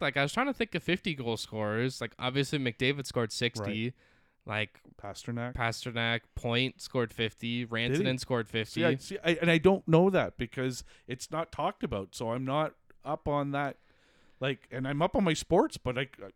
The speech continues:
Speaker 2: yeah, if you would have said, "Can you tell me the top ten goal scorers in the N H L last year?" I would be like, "No." I, I,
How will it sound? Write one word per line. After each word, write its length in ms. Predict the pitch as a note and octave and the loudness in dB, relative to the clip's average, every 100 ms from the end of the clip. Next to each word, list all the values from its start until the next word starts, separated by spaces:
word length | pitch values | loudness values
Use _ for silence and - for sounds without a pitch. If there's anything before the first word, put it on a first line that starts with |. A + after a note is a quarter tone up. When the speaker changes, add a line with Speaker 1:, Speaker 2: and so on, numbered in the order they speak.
| - | -4
Speaker 2:
yeah, 200 | D#3 A3 | 0 2
if 140 | D3+ | 2
you 80 | D3 | 4
would 80 | D#3+ | 4
have 80 | D#3 | 2
said, 200 | D3 - | -4 -4
"Can 140 | D3 | -4
you 80 | D3 | -2
tell 180 | C#3 D3+ | -2 -2
me 80 | D3+ | -2
the 100 | C#3 | -4
top 300 | D3 C#3+ - | -2 -4 -2
ten 280 | D#3 D#3 C#3+ - - _ _ - | -2 -2 -6 -14 -20 _ _ -2
goal 200 | D3 F3 | 4 4
scorers 380 | - C#3+ D3 C3+ | 2 0 -2 -2
in 60 | C#3 | -4
the 80 | |
N 80 | C#3 | -4
H 100 | C#3+ | -2
L 180 | D#3+ - - - _ | -4 -6 -16 -20 _
last 320 | A#2+ G2 - | -8 -8 -8
year?" 100 | A2+ A2 | -8 -6
I 40 | |
would 260 | G#2 G2+ G2 | -8 -10 -10
be 180 | G#2+ | -8
like, 220 | G#2 G#2+ - - | -8 -10 -12 -10
"No." 220 | A#2 D#3+ - _ - | -8 -8 -12 _ -18
I, 100 | F2 - _ _ - - | -18 -18 _ _ -18 -14
I, 120 | G2 | -14